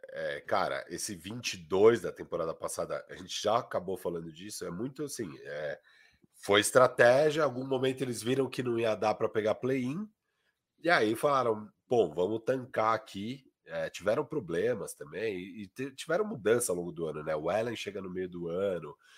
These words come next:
é, o, o Kevin Love, o Larry Nance com problemas de lesão e tudo mais. Eu acho que agora é um time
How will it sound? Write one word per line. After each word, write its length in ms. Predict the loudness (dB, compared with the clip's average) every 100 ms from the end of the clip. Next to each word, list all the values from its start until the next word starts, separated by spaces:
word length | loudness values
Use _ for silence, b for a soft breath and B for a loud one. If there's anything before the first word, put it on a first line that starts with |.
| b b -6
é, 720 | -2 0 2 2 2 0 -4 _ _ -14
o, 540 | -14 -10 -8 -8 -8
o 20 | -14 _ _ _ _ 0
Kevin 300 | 2 2 0
Love, 400 | 6 8 8 4
o 80 | 0
Larry 240 | 2 2
Nance 420 | 2 2 2 0 -6
com 80 |
problemas 400 | -6 -4 -2 -2
de 80 | -2
lesão 640 | -2 -4 -2 4 6 4
e 40 | 2
tudo 220 | -6 -4
mais. 260 | -2 0 0
Eu 80 |
acho 100 | -2 -2
que 40 |
agora 280 | -2 0 0
é 20 |
um 80 | 0
time 420 | -4 -6 -4